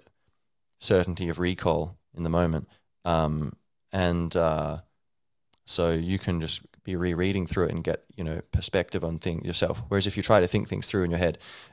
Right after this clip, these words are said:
um, you might, uh, struggle to be able to keep everything in mind, uh, and in order to get that big picture.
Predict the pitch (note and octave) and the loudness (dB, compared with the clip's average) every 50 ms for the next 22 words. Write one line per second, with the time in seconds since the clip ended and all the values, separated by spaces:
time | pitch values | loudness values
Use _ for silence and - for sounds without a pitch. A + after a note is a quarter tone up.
0 | _ _ - F2 E2 E2 D#2+ D#2 - - - - F#2 E2 E2 E2 D#2+ D#2+ - - | _ _ 2 4 4 4 4 2 -2 -4 -4 -2 0 2 4 4 4 2 2 0
1 | - - - - _ _ - E2 D2+ D2 D#2 D#2 - - - - - - - F2+ | -2 -4 -4 -6 _ _ -8 -6 -4 -4 -4 -4 -4 -6 -6 -6 -4 0 0 0
2 | E2+ F#2 F#2+ - - D#2+ E2 E2 F2 F2 - - F#2 F#2 F2 D#2+ E2+ F2 F2+ - | 0 0 -4 -6 -4 -4 -4 -4 -4 -4 -6 -4 -2 0 0 0 -2 -4 -4 -4
3 | F2+ E2 E2 E2 D#2+ D#2 D#2 D#2+ - - - _ _ _ _ _ _ - F2+ F2 | -2 0 0 0 0 0 -2 -6 -8 -12 -18 _ _ _ _ _ _ -2 0 2
4 | E2 D2+ C#2+ D2+ D2+ D2 - - F2 F2 E2+ D#2 D#2 - - E2 - G2 - - | 2 2 0 -2 -4 -4 -4 -2 -2 0 0 0 -2 -4 -6 -2 -2 0 0 0
5 | D2+ - E2 D#2 - - F#2 - - - | -2 -2 -4 -6 -6 -6 -8 -8 -10 -10